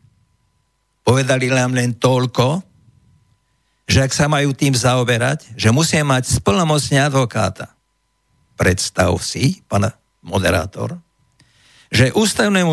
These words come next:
súdu povieme, že tento zákon je v rozpore s ústavou, že výsledky volieb sú nelegitímne a oni k tomu potrebujú, aby my sme si zaplatili nejakého advokáta,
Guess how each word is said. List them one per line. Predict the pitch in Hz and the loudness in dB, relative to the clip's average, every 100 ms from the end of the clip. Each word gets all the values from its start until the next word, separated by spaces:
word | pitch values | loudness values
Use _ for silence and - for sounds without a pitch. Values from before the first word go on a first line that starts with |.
| 143 | 0
súdu | - 170 147 127 | 2 0 0 -2
povieme, | 135 123 127 120 117 120 220 - _ _ _ _ _ _ _ _ _ _ _ _ | 0 0 2 0 0 -2 -4 -8 _ _ _ _ _ _ _ _ _ _ _ _
že | - 110 147 | 0 2 2
tento | 185 190 175 | 2 0 0
zákon | 160 147 160 160 147 131 | 0 0 0 -2 0 2
je | |
v | 131 | 2
rozpore | 147 147 147 156 | 0 -2 0 0
s | 143 | 0
ústavou, | 120 120 - 117 120 147 180 - _ _ _ _ _ _ _ _ | -4 -4 -2 -2 -2 -6 -10 -20 _ _ _ _ _ _ _ _
že | - 131 | 2 2
výsledky | 139 214 - 175 - 147 123 - | 4 0 0 -2 0 0 0 -2
volieb | 117 170 202 135 | 0 2 2 -2
sú | 117 - | -2 0
nelegitímne | 120 127 131 120 123 127 113 113 185 - _ _ _ _ _ - | 2 2 0 -2 -2 -2 -2 -2 -6 -12 _ _ _ _ _ -2
a | 127 | 0
oni | 147 | 2
k | 143 | 0
tomu | 156 139 120 | 0 0 0
potrebujú, | 147 208 170 123 123 131 175 - | -2 0 0 0 0 0 -2 0
aby | 127 131 | 0 2
my | 170 185 | 0 0
sme | 170 | -2
si | 151 127 | 0 0
zaplatili | 147 160 151 147 143 127 139 214 _ _ _ _ _ - - _ _ _ _ _ _ _ _ _ - | 0 0 0 0 0 0 0 -4 _ _ _ _ _ -20 -20 _ _ _ _ _ _ _ _ _ -2
nejakého | 139 175 180 185 | 0 0 0 0
advokáta, | 156 156 147 143 135 143 165 247 | 0 0 0 0 -2 -2 -2 -4